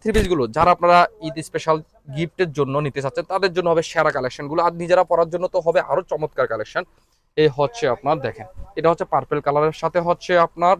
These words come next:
ডিজাইন একই রকম থাকবে, পার্পল কালারের সাথে থাকবে। দোপাট্টাটা থাকবে হচ্ছে একেবারে, দোপাট্টাটা দেখলে আপনার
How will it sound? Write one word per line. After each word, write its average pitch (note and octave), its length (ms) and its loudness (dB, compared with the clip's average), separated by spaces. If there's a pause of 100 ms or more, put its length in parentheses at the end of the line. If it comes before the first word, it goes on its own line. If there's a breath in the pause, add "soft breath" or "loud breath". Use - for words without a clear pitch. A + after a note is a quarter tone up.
(100)
ডিজাইন D3+ 240 -2
একই D3+ 220 -2
রকম F3+ 220 -2
থাকবে, F3 260 -4
পার্পল E3+ 320 -2
কালারের F3 320 2
সাথে F#3 140 -4
থাকবে। F3+ 260 0 (540)
দোপাট্টাটা E3+ 460 2
থাকবে F3+ 300 -2
হচ্ছে F#3+ 280 -2 (120)
একেবারে, G3+ 500 2
দোপাট্টাটা D#3+ 500 -2
দেখলে C#3+ 300 0
আপনার E3 240 0